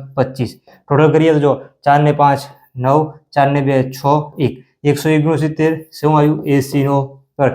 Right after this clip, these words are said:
એકસો ઓગણસિત્તેર કોનો વર્ગ છે? તો તેર નો વર્ગ છે, તો એ સી બરાબર તેર. જો અહીંયા એ સી નું માપ કેટલું આવ્યું છે? તેર. એક્ઝામમાં પૂછ્યું એની પરિમિતિ.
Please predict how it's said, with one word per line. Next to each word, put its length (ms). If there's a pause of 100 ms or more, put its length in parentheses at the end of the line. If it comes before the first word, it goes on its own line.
(140)
એકસો 220
ઓગણસિત્તેર 320
કોનો 240
વર્ગ 180
છે? 160 (380)
તો 100 (400)
તેર 160
નો 220
વર્ગ 200
છે, 160
તો 40
એ 200
સી 200
બરાબર 540 (360)
તેર. 180 (360)
જો 120
અહીંયા 280
એ 180
સી 100
નું 120
માપ 140
કેટલું 280
આવ્યું 240
છે? 100 (260)
તેર. 140 (460)
એક્ઝામમાં 360
પૂછ્યું 460
એની 160 (280)
પરિમિતિ. 440